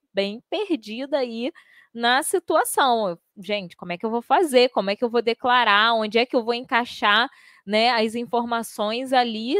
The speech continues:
já que ninguém tá me mandando aquele informe de rendimentos bonitinho como o meu empregador enviava?"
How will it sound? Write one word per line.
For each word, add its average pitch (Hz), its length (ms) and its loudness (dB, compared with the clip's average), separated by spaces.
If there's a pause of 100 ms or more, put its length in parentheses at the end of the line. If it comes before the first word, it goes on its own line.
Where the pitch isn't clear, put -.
(140)
já 240 180 4
que - 140 -6
ninguém 262 360 -8
tá 339 140 -4
me 330 100 -8
mandando 262 520 -4 (260)
aquele 247 320 -4
informe 233 400 -2
de 233 120 -6
rendimentos 226 640 -10
bonitinho 262 800 -8 (380)
como 254 440 4
o 254 140 -2
meu 240 220 -4
empregador 220 640 -2
enviava?" 175 680 -8